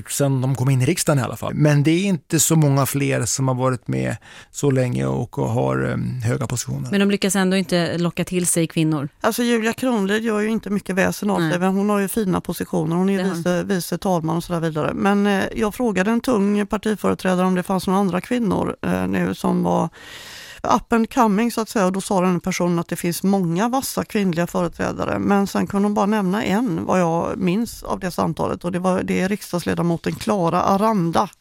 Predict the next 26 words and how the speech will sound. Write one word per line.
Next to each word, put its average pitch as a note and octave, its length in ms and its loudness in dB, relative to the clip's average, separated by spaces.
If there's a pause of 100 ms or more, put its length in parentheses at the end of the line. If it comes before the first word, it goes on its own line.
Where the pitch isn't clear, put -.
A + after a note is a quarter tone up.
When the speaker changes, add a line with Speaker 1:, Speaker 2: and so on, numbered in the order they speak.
(220)
Speaker 2:
Mm. G#3 280 0 (120)
Speaker 3:
Och - 200 0
då G#3 80 2
får A3+ 120 2
jag A3+ 100 2
erkänna F#3 300 0
att F#3 120 -2
jag F3+ 160 2
inte G#3+ 140 -2
hade F3 160 0
hört E3+ 160 -4
talas F#3+ 420 0
om D4 100 -2
henne C4 260 -2
alls, - 640 -4
fast F#3 160 -2
Speaker 2:
Nej. F#3 100 0
Speaker 3:
hon G3 80 0
har F#3 80 0
suttit F3 340 -4
i F#3+ 60 0
riksdagen E3+ 420 -2
sedan E3 180 0
tjugohundraarton, E3+ 760 -2
så G#3 80 0
att - 240 -2